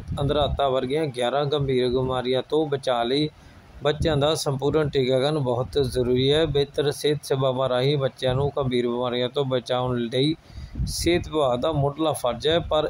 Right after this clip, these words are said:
ਇਸ ਕਾਰਜ ਵਿੱਚ ਮਾਪਿਆਂ ਦਾ ਜਾਗਰੂਕ ਰਹਿਣਾ ਵੀ ਬਹੁਤ ਜ਼ਰੂਰੀ ਹੈ।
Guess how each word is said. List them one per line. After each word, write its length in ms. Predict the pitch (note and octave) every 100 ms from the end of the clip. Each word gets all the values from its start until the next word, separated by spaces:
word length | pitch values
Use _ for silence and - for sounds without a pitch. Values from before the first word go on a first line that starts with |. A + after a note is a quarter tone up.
| -
ਇਸ 260 | C3+ C#3 - -
ਕਾਰਜ 360 | C#3 B2+ B2 C3 B2 -
ਵਿੱਚ 280 | C#3 - D#3+
ਮਾਪਿਆਂ 440 | C#3 B2+ - B2
ਦਾ 180 | B2 D3
ਜਾਗਰੂਕ 540 | C3+ B2+ A#2+ C3 C3 -
ਰਹਿਣਾ 220 | C#3 D3
ਵੀ 180 | A#2+ D3
ਬਹੁਤ 280 | B2 A#2+ A2
ਜ਼ਰੂਰੀ 420 | B2 A#2+ C3+ D3+
ਹੈ। 180 | D3+ -